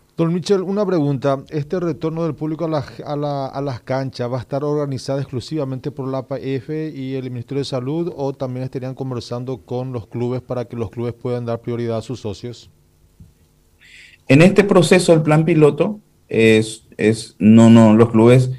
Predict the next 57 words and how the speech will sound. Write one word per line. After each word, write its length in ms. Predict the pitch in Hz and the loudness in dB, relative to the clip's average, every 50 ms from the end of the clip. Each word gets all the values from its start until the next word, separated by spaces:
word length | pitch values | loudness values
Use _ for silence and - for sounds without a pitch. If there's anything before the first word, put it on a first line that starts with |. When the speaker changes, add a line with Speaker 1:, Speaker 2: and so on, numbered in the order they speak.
| - _ _ _ | -12 _ _ _
Speaker 2:
si 180 | - - 113 | -4 0 4
bien, 300 | 107 110 120 131 127 127 | 6 6 6 6 6 4
si 120 | 127 - 104 | 2 2 2
bien 100 | 107 113 | 2 2
es 80 | 113 | 2
cierto, 180 | - 120 117 127 | 0 0 0 0
hicieron 380 | 117 - - 117 117 120 110 107 | -2 0 0 2 2 4 2 2
las 120 | 101 101 | 0 0
solicitudes, 640 | - 101 101 104 - 101 101 95 95 95 95 101 101 | -2 -4 -4 -4 -6 -6 -2 0 2 2 2 2 0
por 180 | - - 101 95 | -2 -4 -2 -2
supuesto, 440 | 101 - 98 92 92 - 98 95 87 | 0 2 4 2 4 4 2 2 2
como 180 | 92 92 90 | 0 -2 0
es 60 | 90 | 2
natural, 460 | 95 98 95 101 87 90 90 95 95 - - - - - - _ | 2 2 2 4 4 4 4 2 0 -6 -14 -20 -20 -20 -18 _
para 240 | - 95 98 101 101 | 4 6 6 6 4
que 120 | 98 104 104 | 4 6 6
el, 360 | 104 104 104 101 95 95 90 | 8 8 6 6 4 2 0
los 160 | 80 92 95 | -2 -2 0
socios 320 | - 104 104 - 117 110 - | 0 0 0 2 0 0 2
tengan 300 | - 92 98 98 98 98 | 2 2 4 4 4 6
la, 480 | 98 98 95 92 90 87 85 80 78 82 | 6 6 6 4 4 2 0 -2 -2 -2
la, 200 | 87 85 80 76 | -2 -2 0 2
la 160 | 87 95 95 | 2 0 2
prioridad, 540 | 95 101 101 104 98 95 90 87 90 - - - | 4 4 4 6 6 6 6 6 4 2 -2 -6
eh, 280 | - 87 87 71 69 - - - | -6 -4 -4 -4 -6 -8 -4 2
para 160 | - 95 92 | 4 4 4
acceder 260 | 92 - 98 87 87 | 4 4 2 2 2
a 40 | 92 | 2
las 120 | 101 98 | 2 0
canchas, 380 | - 92 87 85 - 110 127 - - - - - - _ _ | 0 -2 -2 0 0 -2 -2 -2 -6 -14 -20 -20 -20 _ _
pero 160 | _ 113 110 110 | _ 6 6 8
en 60 | 110 | 8
este 180 | 120 127 151 | 8 8 6
plan 240 | 127 - 123 127 131 | 6 8 8 8 8
piloto 340 | 127 123 110 113 110 127 123 | 8 8 8 6 6 6 4
todavía, 720 | 127 127 127 113 101 98 104 113 120 131 131 127 - - _ _ _ _ - | 6 6 8 8 6 6 4 4 4 4 2 -2 -6 -14 _ _ _ _ -8
eh, 560 | - 101 101 98 95 92 87 85 80 73 65 | -4 -2 -2 0 0 0 -2 -2 -4 -4 -4
vamos 560 | 71 - - - - - 98 98 101 107 113 120 | -6 -6 -6 -6 -2 4 6 8 10 10 10 10
a, 600 | 113 107 104 104 90 85 85 78 73 67 76 - - | 10 10 8 6 6 4 2 0 -2 -2 -4 -6 -2
o 40 | 90 | 0
sea, 120 | 98 92 | 2 2
que 100 | 95 95 | 2 2
se 120 | 95 107 | 2 2
pidió 320 | 95 104 98 95 98 107 110 | 2 4 6 8 10 10 10
a 40 | 113 | 10
los 120 | 110 107 | 8 6
clubes 340 | 107 101 101 104 101 98 101 | 4 4 6 6 6 6 4
esa, 80 | 104 | 2
esa 200 | - 90 - 107 | 2 2 2 2
comprensión 540 | 107 113 113 117 131 127 120 127 113 117 131 151 | 4 4 6 6 8 6 6 6 6 4 4 4
de 100 | 156 151 | 2 0
que, 260 | 135 117 107 104 95 | 0 0 0 0 0
de 140 | 95 98 98 | -2 0 0
que 80 | 101 | 2
va 80 | 95 95 | 2 2
a 60 | 101 | 2
ser, 280 | - 104 104 104 107 | 2 2 0 0 0